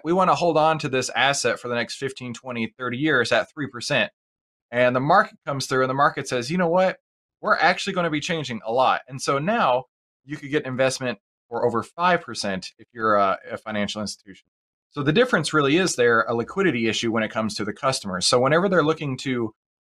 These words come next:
uh, have the run on the banks that we've been seeing recently in Silicon Valley Bank as well as First Republic Bank, the issue comes in the fact that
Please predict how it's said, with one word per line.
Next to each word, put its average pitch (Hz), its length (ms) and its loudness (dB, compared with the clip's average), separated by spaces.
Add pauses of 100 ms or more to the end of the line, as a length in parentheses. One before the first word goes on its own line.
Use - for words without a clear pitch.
uh, 113 240 4
have 127 240 2
the 131 80 -2
run 127 220 0
on 117 100 -2
the 110 120 -4
banks 160 460 -4
that - 100 -8
we've 117 180 -10
been 110 100 -16
seeing 117 240 -8
recently 107 420 -8
in 104 80 -6
Silicon 104 440 -10
Valley 143 220 0
Bank 123 260 -2
as 107 120 -14
well 104 100 -8
as 101 100 -4
First 113 240 -10
Republic 151 380 -6
Bank, 98 260 -8 (440)
the 139 160 -6
issue 196 420 4
comes 135 400 0
in 123 220 0
the 117 100 0
fact 110 360 0
that 104 240 2